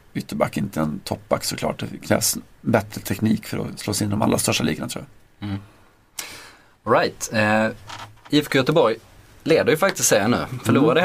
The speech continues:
Speaker 2: hemma mot Malmö noll ett i en, någonting som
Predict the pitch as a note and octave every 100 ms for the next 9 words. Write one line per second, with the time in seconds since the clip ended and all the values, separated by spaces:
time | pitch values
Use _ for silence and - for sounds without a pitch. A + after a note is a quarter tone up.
0 | E3+ C3 A#2+ B2 B2 A2 G2+ G2+ A2 G2
1 | G2+ A2+ - - - - G#2+ G#2 F#2+ G2
2 | G2 - - _ - - - - - A2
3 | G#2 F#2+ - F#2+ F2+ G2 G2